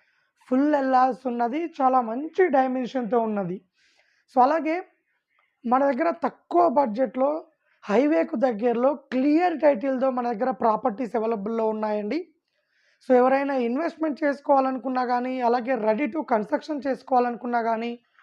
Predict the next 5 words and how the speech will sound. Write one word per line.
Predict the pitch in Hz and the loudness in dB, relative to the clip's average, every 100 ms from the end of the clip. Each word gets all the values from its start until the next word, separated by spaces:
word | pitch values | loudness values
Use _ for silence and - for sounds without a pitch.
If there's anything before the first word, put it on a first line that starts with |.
| _ _ _ | _ _ _
మన | 240 240 | 0 2
దగ్గర | 247 262 269 | 2 2 2
ప్రాపర్టీస్ | 254 226 262 220 214 | 2 2 0 -2 -2
అవైలబుల్‌లో | 226 226 208 226 220 | 0 0 -2 -2 -2
ఉన్నాయండి. | 226 220 214 220 | -2 -2 -2 -2